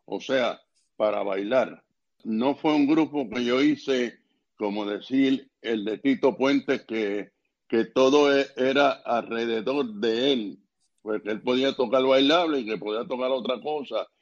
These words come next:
que no era bailable, pero yo lo hice, este, eh, con esa idea de que fuera bailable,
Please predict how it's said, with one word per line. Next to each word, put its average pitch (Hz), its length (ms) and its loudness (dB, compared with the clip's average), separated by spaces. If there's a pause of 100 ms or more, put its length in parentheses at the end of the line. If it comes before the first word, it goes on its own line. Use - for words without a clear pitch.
(160)
que 101 100 -8
no 107 100 -6
era 113 120 -4
bailable, 117 520 -2
pero 92 380 -8 (200)
yo 113 200 -4
lo 139 140 2
hice, 139 460 -2
este, 98 800 -6 (680)
eh, 76 840 -6
con 101 320 0
esa 143 200 2
idea 147 280 6
de 135 160 0
que 107 140 -2
fuera 135 580 0
bailable, 98 880 -2